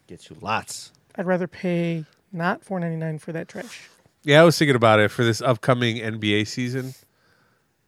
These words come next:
Speaker 3: The only time I watch, like, cable T V is
Speaker 1: Oh,
Speaker 3: with
Speaker 1: we forgot
Speaker 3: basketball.
Speaker 1: all about the D C streaming service.
Speaker 3: Oh, that's another one.
Speaker 2: Our, our boy Pete West hooked us up with that.
Speaker 1: He did. I've been watching that one show.
Speaker 2: Shout out to Pete West.
Speaker 1: That,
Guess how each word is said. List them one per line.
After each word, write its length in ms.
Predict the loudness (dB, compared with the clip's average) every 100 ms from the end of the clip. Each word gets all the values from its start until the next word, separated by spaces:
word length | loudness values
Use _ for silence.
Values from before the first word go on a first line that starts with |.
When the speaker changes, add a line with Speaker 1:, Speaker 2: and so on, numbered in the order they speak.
| _
Speaker 3:
The 160 | 0 4
only 160 | 4
time 260 | 4 2 2
I 80 | 2
watch, 640 | 2 4 4 2 -4 -8
like, 160 | -8 -6
cable 320 | -2 -2 -2
T 140 | -4
V 140 | -2 -2
is 100 | 0
Speaker 1:
Oh, 40 |
Speaker 3:
with 40 | 0
Speaker 1:
we 20 |
forgot 80 | 2 4
Speaker 3:
basketball. 140 | 6
Speaker 1:
all 60 | 6
about 220 | 4 2
the 80 | 0
D 160 | -4
C 200 | -4 -4
streaming 360 | -6 -4 -4 -4
service. 420 | -6 -8 -10 -14 -20 _ _ _ _ _ _ _ _ _ _ _ _ _ _
Speaker 3:
Oh, 100 | -4
that's 220 | -2 -4
another 320 | -8 -12 -10 -8
one. 120 | -4
Speaker 2:
Our, 140 | -4 -4
our 80 | -4
boy 160 | 0 0
Pete 200 | -2 -4
West 180 | -4 -4
hooked 180 | -12
us 100 | -14
up 80 | -12
with 80 | -8
that. 220 | -6 -6 -6
Speaker 1:
He 60 |
did. 240 | 0 0 0
I've 120 | -8
been 100 | -4
watching 340 | -4 -4 -6 -8
that 160 | -6
one 140 | -8 -10
show. 180 | -2
Speaker 2:
Shout 40 | 0
out 140 | -2
to 80 | -4
Pete 180 | -10 -6
West. 340 | -4 -6 -12 _ _ _ _ _ _ _ -20 _ _
Speaker 1:
That, 120 | -10